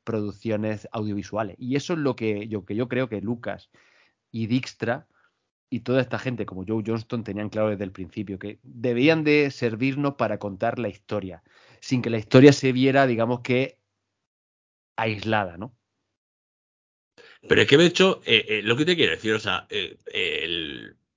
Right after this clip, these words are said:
Speaker 2: Es que estamos hablando de efectos especiales, pero bueno, efectos especiales, por ejemplo, son los sables de luz. O sea, normalmente los sables de luz lo que se hacía era pintar la imagen y aquí se hace de otra forma.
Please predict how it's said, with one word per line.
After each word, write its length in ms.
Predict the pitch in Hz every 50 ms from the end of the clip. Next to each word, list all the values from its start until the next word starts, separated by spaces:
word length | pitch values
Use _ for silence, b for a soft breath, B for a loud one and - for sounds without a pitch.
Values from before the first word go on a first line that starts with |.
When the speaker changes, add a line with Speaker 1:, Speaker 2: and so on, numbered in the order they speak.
| _ _ _ - _ _ _ _ _ _ _ _ _ _ _ _ _ _ _ _ _ _ _ _ _ _
Speaker 2:
Es 140 | - 127 -
que 80 | -
estamos 220 | 135 170 170 175 160
hablando 220 | 156 160 170 160
de 60 | 127
efectos 260 | - - 117 113 -
especiales, 460 | 127 127 135 127 127 127 120 123 147 147
pero 180 | - 120 90
bueno, 180 | 98 127 131 -
efectos 360 | - - - 107 101 - 110
especiales, 320 | - 107 98 101 104 120
por 100 | 123 131
ejemplo, 300 | 110 - 101 107 117 123
son 140 | 110 117 98
los 140 | 113 104 -
sables 260 | - 95 95 98 95
de 100 | 87 80
luz. 240 | 87 113 151 170 208
O 280 | - - - - - _
sea, 220 | - 104 95 - -
normalmente 720 | - 104 92 95 98 104 107 110 107 98 - 123 127 117 -
los 180 | - 110 98 -
sables 200 | 107 101 101 101
de 80 | 104 101
luz 80 | 101 107
lo 80 | 120
que 80 | 117 107
se 80 | 110
hacía 180 | 104 - 110 104
era 200 | 104 107 107 -
pintar 320 | - 107 98 92 92 101 101
la 80 | 104 104
imagen 360 | 95 95 101 107 - 131 135
y 40 | 117
aquí 220 | 101 95 92 101 98
se 80 | - 110
hace 140 | - -
de 80 | 117 110
otra 200 | 104 95 78 80
forma. 400 | - - 135 151 135 101 87 -